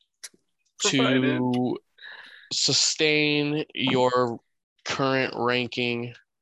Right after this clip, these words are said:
Speaker 2: of the cast members.
Speaker 1: No links submitted. Sources
Speaker 2: Members,
Speaker 1: cited.
Speaker 2: um, please refer to,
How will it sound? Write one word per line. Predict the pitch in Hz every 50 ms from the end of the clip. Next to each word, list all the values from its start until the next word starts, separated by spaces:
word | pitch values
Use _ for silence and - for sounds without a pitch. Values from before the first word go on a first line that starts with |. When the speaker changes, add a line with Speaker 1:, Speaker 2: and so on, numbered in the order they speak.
| _ _ _ _ _ _ _ _ -
Speaker 2:
of | - 120 127 127 123 123 123 123 120 120 117
the | 113 113 117
cast | - - - 117 117 120 - - -
members. | 82 80 85 80 76 - 127 - - - - - _ _ _ _ _ _ _ _ -
Speaker 1:
No | 104 104 101 101
links | 101 101 101 101 98 - - - - - - _ _
submitted. | - - - 98 98 - - - - - - 117 _ _ _ _ _ _ _ _ -
Sources | - - 113 110 110 117
Speaker 2:
Members, | 120 120 120 117 117 117 - -
Speaker 1:
cited. | - -
Speaker 2:
um, | 123 120 117 117 117 113 92 - - _ _ -
please | - - 156 160 165 165 165 165 165 165 156 - - - - - _ _ _ _ _ _ _ _ _ -
refer | 131 127 - - - - 131 131 135 131 131 131 131 127 - - -
to, | - 127 123 120 123 123 123 123 120